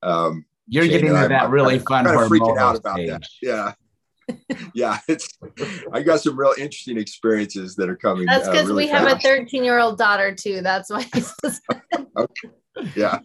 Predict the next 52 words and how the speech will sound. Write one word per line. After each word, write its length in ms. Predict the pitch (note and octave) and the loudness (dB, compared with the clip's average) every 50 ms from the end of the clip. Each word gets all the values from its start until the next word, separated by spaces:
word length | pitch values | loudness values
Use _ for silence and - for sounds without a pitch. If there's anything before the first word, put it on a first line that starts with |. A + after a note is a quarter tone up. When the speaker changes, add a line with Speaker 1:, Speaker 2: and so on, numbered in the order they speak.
| - - _ - - | -10 -20 _ -10 -6
Speaker 2:
Yeah, 260 | B2 A#2+ A#2+ A#2 A2 | -4 -4 -4 -4 -4
we, 440 | G#2+ C3 - C#3+ D3 D3 F3 G3 - | -6 -6 -4 -2 0 2 2 2 2
we 180 | C#3+ D#3+ F#3 | 2 4 4
have 180 | G3+ F3+ F3 D3 | 6 6 4 4
Speaker 1:
Yeah. 40 | E3+ | 0
Speaker 2:
six 320 | D#3+ E3 F3+ F3 - - - | 0 -2 -2 -2 -4 -6 -4
kids: 340 | - C3 A2+ A2 G#2+ - - | -2 0 0 0 -2 -4 -2
five 360 | - C3+ C3+ C3 C3 B2 A2 | 2 4 4 4 2 0 -4
boys, 340 | A#2 A#2+ A#2+ A#2 A#2 A2 G#2 G#2+ | -6 -4 -4 -4 -4 -4 -6 -6
one 260 | A2+ A2+ A2 G#2+ G#2 | -6 -6 -4 -4 -4
girl. 360 | A2+ A2+ G#2 G2 G#2 F#2+ F#2+ - - _ - B3+ - - _ _ _ - A3+ - - | -4 -4 -4 -4 -6 -8 -12 -14 -18 _ -16 -16 -16 -18 _ _ _ -16 -12 -6 -2
Yeah. 380 | G#2 G2 F#2 F2+ F2 F2+ F2+ - - - | -2 0 0 0 -2 -4 -6 -6 -2 0
Speaker 1:
Oh, 220 | E2+ - G#3 G3 | 2 4 6 6
you, 180 | F3 D#3 D#3 D3+ - | 6 4 4 2 2
that 240 | E3 D#3+ C3+ - - | 2 2 2 2 2
poor 180 | E3+ E3+ F3+ F3 | 2 2 4 2
girl. 400 | E3+ F#3+ F3 D#3+ C#3+ B2 A#2+ B2 - | 2 0 0 0 -2 -2 -6 -6 -4
<laughs> 60 | - | -2
Speaker 2:
<laughs> 0 | |
That 1500 | A#3+ - - A#3+ A3 F#3+ - - A3 F3 E3+ - - G#3 - - - - - - F#3+ F3 - A3+ G4+ - - E3 F3+ F3 D3 | -2 0 0 0 0 0 0 -2 -4 -8 -8 -8 -8 -10 -10 -10 -12 -10 -4 -2 -2 0 0 0 0 0 2 2 2 2 2
poor 200 | F3+ F#3 F#3 F3+ | 2 2 2 2
girl, 260 | D3 E3+ F3+ E3+ D3+ | 2 2 4 4 2
because 320 | D3 D3 C#3+ D#3 D#3 D#3 C3+ | 2 0 0 0 0 0 0
she's 140 | D3 D3 C3+ | -2 -2 -2
got 240 | D3 D3 C#3 B2 C#3+ | 0 -2 0 0 -2
me 140 | D3+ D#3 D#3 | -2 -2 -2
as 120 | D3 C3+ | -2 -4
a 60 | C3+ | -4
dad 320 | A#2 C3 C3+ C#3 C3+ B2+ A2 | -4 -2 -2 -2 -2 -2 -4
that 120 | A#2+ A2 | -8 -6
doesn't 280 | G#2 C3+ C#3 C3 C3+ C#3 | -4 -4 -4 -4 -4 -6
understand 600 | B2+ B2+ A#2+ A#2+ A2+ - - C3+ C3+ C3+ C3 A#2 | -6 -8 -10 -12 -12 -8 -4 -2 -2 -2 -2 -2
all 160 | G#2 G#2 G2+ | -6 -6 -8
this 200 | G#2 G#2+ A2+ A2+ - | -8 -10 -10 -10 -6
stuff. 260 | - A#2+ B2+ - - _ - - - | -4 -4 -4 -6 -8 _ -14 -8 -6
<laughs> 20 | E3+ E3 - - D#3 D#3 - - D#3 D3 - - - C#3+ - _ - - - - _ _ _ _ _ _ _ _ - - D3+ | -6 -6 -6 -8 -10 -10 -8 -10 -10 -10 -10 -10 -12 -12 -12 _ -14 -14 -14 -16 _ _ _ _ _ _ _ _ -14 -4 0
It's 460 | D3 A3+ - - - F3+ D#3+ C#3+ C3 | 0 0 0 0 -2 -2 -2 0 2
like, 220 | D3 D3+ D3+ C#3 | 2 2 2 4
just 260 | - G#3 G3+ E3+ A#2+ A#2 | 4 4 4 4 2 2
step 280 | F3 G3 G3+ F3+ - | 2 2 2 4 4
Speaker 1:
Uh, 40 | A3 | 4
Speaker 2:
up, 260 | A3 D#3+ - - - | 4 2 2 0 -2
you 100 | D3 D3+ | -4 -2
know? 140 | D3 B2 C#3+ D3 | -2 -2 -2 0
Why 160 | C#3+ D3 E3 | 0 -2 -2
can't 220 | D#3 F3 F3+ F3+ | 0 0 2 2
I 80 | F3+ E3+ | 2 0
just 160 | F3 F3+ F3 | 0 -2 0
have 160 | F3 F3+ D#3+ D#3 | 0 0 0 0
the 80 | E3+ | -2
same 240 | - F3 F#3 F#3+ F#3 | -2 -2 -2 -2 -2
conversation 680 | F3+ F3 F3+ F3 F3 F3 - E3+ F3 E3 E3 D3+ C#3+ | -2 -2 -2 -2 -2 -4 -4 -4 -4 -4 -6 -8 -10